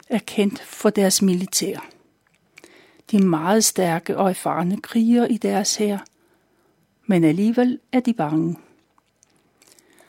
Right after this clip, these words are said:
Og så er der nogle hivitter, der bor i nærheden, og de stoler ikke på krigerne. De vil forsøge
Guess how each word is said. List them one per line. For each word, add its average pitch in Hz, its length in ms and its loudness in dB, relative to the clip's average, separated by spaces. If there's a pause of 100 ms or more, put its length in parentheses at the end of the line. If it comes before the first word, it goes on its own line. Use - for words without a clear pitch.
(100)
Og 202 120 -8
så 240 140 0
er 220 100 2
der 233 140 4
nogle 214 280 6
hivitter, 214 580 0
der 214 140 -2
bor 190 240 0
i 208 60 2
nærheden, 196 680 2 (800)
og 226 160 0
de 220 100 2
stoler 196 680 4
ikke 233 260 2
på 233 140 -2
krigerne. 175 680 0 (1600)
De 277 100 8
vil 269 100 6
forsøge 202 600 2